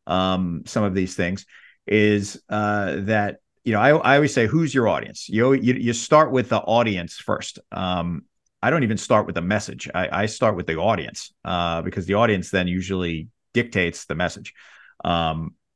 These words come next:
and the, the, the opportunity that exists now that never existed before is that your audience is consuming, uh, content often on the same, on one device these days,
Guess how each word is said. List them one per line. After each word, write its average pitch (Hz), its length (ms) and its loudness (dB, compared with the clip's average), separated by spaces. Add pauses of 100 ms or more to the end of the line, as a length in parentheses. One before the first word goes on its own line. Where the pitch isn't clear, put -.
(120)
and 101 420 0 (100)
the, 101 320 0
the, 98 280 -2
the 101 220 -2
opportunity 143 840 2
that 92 180 -4
exists 90 800 -6
now 92 400 0
that 87 180 -4
never 92 320 0
existed 87 480 -6
before 85 520 -4 (460)
is 95 360 0
that 98 380 4
your 95 380 -2
audience 117 520 6
is 98 480 -2 (100)
consuming, 110 1120 0
uh, 90 400 -2
content 123 720 0 (560)
often 147 380 6
on 117 120 4
the 107 100 0
same, 127 440 -2
on 117 220 2
one 135 240 2
device 127 420 2
these 90 260 -4
days, 80 400 -2